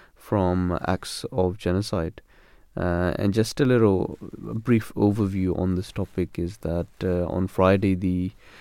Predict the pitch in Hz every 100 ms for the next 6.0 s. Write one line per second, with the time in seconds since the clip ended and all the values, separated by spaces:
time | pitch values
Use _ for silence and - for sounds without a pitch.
0 | - - - - _ _ - 156 131 -
1 | 151 - 127 110 107 110 90 110 - -
2 | - 104 98 95 92 98 101 110 107 110
3 | 104 110 127 113 117 107 98 - 101 -
4 | 104 - - - 104 110 110 101 95 -
5 | 98 107 110 110 95 98 107 101 90